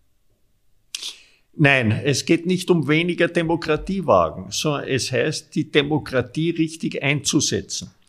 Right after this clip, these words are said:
Und Demokratie heißt, äh, sich um das Volk anzunehmen, Verantwortung für das Volk zu tragen. Und die Hauptverantwortung ist Gesundheit. Äh, und da müssen die Menschen eingebunden werden.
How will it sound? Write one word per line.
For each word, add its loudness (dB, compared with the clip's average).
Und 2
Demokratie 2
heißt, 2
äh, 6
sich 2
um 2
das 6
Volk 0
anzunehmen, 2
Verantwortung 2
für 0
das -2
Volk -2
zu -4
tragen. -6
Und 0
die 6
Hauptverantwortung 0
ist 2
Gesundheit. -2
Äh, 6
und 2
da 6
müssen 2
die 2
Menschen 0
eingebunden 2
werden. 0